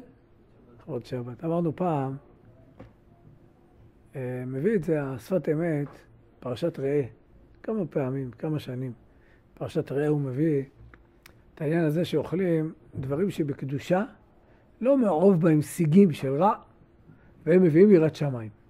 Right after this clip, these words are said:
למשל, מעשר שני,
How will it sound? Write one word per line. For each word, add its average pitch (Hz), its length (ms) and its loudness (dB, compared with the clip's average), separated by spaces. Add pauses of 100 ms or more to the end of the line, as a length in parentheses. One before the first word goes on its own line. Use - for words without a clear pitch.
(600)
למשל, 170 580 6 (1300)
מעשר 127 300 2
שני, 135 320 -2